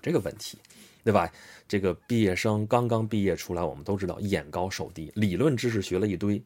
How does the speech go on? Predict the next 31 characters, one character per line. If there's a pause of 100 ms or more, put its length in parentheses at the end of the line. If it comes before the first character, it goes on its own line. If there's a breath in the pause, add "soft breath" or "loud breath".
(160 soft breath)
尤
其
是
本
科
啊，
或
者
再
往
上，
你
这
学
的
什
么
叫
本
科？
学
的
一
些
基
本
的
东
西，
但
是